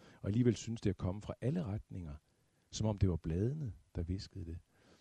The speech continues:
Det er næsten en treenigheds udfoldelse, ikke også? Skaberens dybe, sådan tunge jeg, ikke?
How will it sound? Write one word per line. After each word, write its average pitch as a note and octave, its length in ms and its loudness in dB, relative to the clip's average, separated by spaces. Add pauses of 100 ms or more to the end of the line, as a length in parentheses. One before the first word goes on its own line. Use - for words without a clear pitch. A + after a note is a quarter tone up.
(1120)
Det A#2+ 60 2
er A2 40 6
næsten A2 280 -2
en G2+ 100 -2
treenigheds G2 920 -2 (320)
udfoldelse, G#2 640 -2
ikke G2+ 120 -2
også? A#2 200 -10 (1080)
Skaberens F#2 640 0
dybe, A2+ 520 0 (540)
sådan E2+ 300 -8 (220)
tunge G#2 420 4
jeg, G#2+ 180 -2
ikke? A#2+ 140 -6